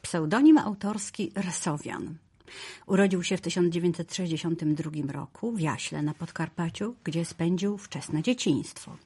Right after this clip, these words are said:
W tysiąc dziewięćset siedemdziesiątym trzecim roku przeniósł się z rodziną do Rzeszowa. Tutaj dorastał i rozwijał swoje zainteresowania muzyczne,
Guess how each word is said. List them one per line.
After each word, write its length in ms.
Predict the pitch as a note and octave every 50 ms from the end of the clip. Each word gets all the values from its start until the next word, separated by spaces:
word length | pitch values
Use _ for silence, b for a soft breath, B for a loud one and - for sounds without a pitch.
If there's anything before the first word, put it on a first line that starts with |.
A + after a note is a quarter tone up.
| _ - _ _ B B B B B B B B B
W 60 | -
tysiąc 340 | - G3 F#3+ F#3 E3+ E3+ E3+
dziewięćset 360 | F3+ F3+ F3 E3 F3 E3+ -
siedemdziesiątym 760 | - F3+ E3+ E3 E3 E3 E3 - E3+ D#3 D3+ - D3+ C#3 -
trzecim 480 | - - - C4 B3+ - - D3 C#3+
roku 280 | C3+ C3 C#3 - D#3 D3
przeniósł 480 | - - - A#3+ A3 A3+ G#3 G#3 G3
się 260 | F#3 - - F#3 E3+ -
z 120 | - E3+ -
rodziną 500 | G3+ A3+ F#3 D#3 F3 F3 E3+ E3 E3 E3
do 120 | D#3+ D#3+
Rzeszowa. 580 | D#3 E3 E3+ F3+ - - C#3 C3+ C#3 C#3+ D3+ D#3+ - _ b b b b b b b b b
Tutaj 260 | - G3 - - D3+ D3
dorastał 600 | C#3+ D#3 D3+ E3+ G3+ G3 - - G3 F3+ F#3 -
i 120 | G3 G3+
rozwijał 520 | F#3+ G3 F#3+ E3 D#3 F3+ A#3 A3+ G3+ G3
swoje 380 | F#3 - - - F#3 F#3 F3 E3+
zainteresowania 840 | D#3 F3 E3+ E3 E3 E3 E3+ D#3 D3+ - F3 D#3+ E3 E3+ E3+ D#3+
muzyczne, 480 | D3 D3 D3+ D3+ G3 - - - G3 F3+